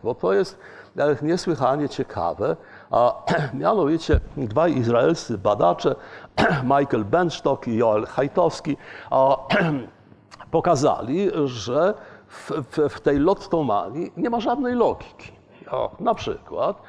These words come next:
o, jest tak, że udział w loterii w najmniejszym stopniu nie zależy od tego, jak drogi jest los. O, losy tanie i losy drogie kupowane są równie często.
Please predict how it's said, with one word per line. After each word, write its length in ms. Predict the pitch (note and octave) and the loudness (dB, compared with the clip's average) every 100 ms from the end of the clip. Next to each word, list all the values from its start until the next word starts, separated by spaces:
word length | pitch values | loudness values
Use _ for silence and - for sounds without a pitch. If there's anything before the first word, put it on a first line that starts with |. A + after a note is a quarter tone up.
| - - | -20 -8
o, 360 | B2+ C3 C#3+ B2+ D3+ D3 C3 | 0 4 4 2 2 0 -2
jest 440 | D#3+ F3 F#3+ - - | -2 0 -2 -6 -4
tak, 500 | A2+ F#2+ E3+ - - | -2 0 -2 -4 -14
że 340 | - C3+ D#3 D#3+ - - - | -8 -2 -2 -2 -8 -14 -2
udział 360 | B3 G#3+ E3+ | 2 4 4
w 40 | D3+ | 4
loterii 640 | D3+ C#3 C3 A2 A#2 F3+ | 2 2 2 0 0 -4
w 60 | A#2+ | -2
najmniejszym 800 | F#3 G3+ G3 G#3+ A#3 A3 A#3 F#3 | 2 2 2 0 0 -2 -2 -4
stopniu 380 | - G3+ G3 G3 | 0 -2 -2 -2
nie 160 | F3 | -2
zależy 440 | D#3+ F3 F3+ E3 C#3+ | 0 0 0 -2 -2
od 200 | D3 - | -2 -2
tego, 240 | F3 D#3+ | -2 0
jak 160 | D#3 B2+ | -2 -2
drogi 360 | C3 D3+ C3+ | 0 0 0
jest 200 | C#3 A#2 | -4 -4
los. 420 | A2 D#2 - - - _ - - - | -8 -8 -12 -20 -20 _ -20 -20 -8
O, 360 | - C3+ C3+ B2+ | -2 0 0 0
losy 480 | D3 F3+ F3+ - B2+ - | 0 0 0 -2 -4 -2
tanie 340 | A3 G#3 G3 | 0 0 0
i 160 | F#3+ C#3+ | 0 0
losy 300 | D3 C#3 A2+ | -2 -4 -4
drogie 380 | A2 F3 D#3+ D3+ | 0 2 2 -2
kupowane 500 | D3+ C3+ C3 C#3 B2+ | -4 -4 -2 -2 -2
są 200 | C3 B2 | -2 -2
równie 240 | A2 A#2+ | -2 -6
często. 500 | - F2+ - - - | -6 -8 -8 -18 -20